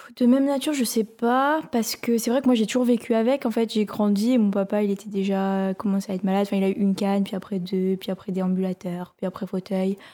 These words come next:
Donc c'est vrai que j'ai tout vu et ça, j'ai jamais été choquée, parce que quand on vit avec et quand on est petit, on n'a pas ce, enfin, je pensais que c'était normal,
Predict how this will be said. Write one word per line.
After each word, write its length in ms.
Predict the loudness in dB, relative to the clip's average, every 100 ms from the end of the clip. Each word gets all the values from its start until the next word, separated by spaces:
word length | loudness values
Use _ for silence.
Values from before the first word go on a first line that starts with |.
| -20 _ _
Donc 160 | 4 4
c'est 100 | 2
vrai 140 | 0
que 120 | 2 0
j'ai 280 | 2 0
tout 180 | 0 0
vu 280 | 2 4 4
et 80 | 2
ça, 220 | 2 0
j'ai 140 | 2 2
jamais 220 | 6 6
été 120 | 4
choquée, 320 | 0 0 -2 -2
parce 120 | 0
que 60 | 2
quand 200 | 2 2
on 80 |
vit 240 | 2 2 0
avec 420 | 0 -2 -4 -10
et 80 | -6
quand 300 | 0 0 0
on 80 | 0
est 80 | 0
petit, 400 | -2 -2 0 -2 -4 _ _ _ _ _ 0
on 60 |
n'a 120 | 2
pas 160 | 2 -2
ce, 440 | -2 0 2 2 2
enfin, 140 | -2
je 60 | 2
pensais 180 | 2 2
que 60 |
c'était 160 | 0 0
normal, 440 | 2 2 2 0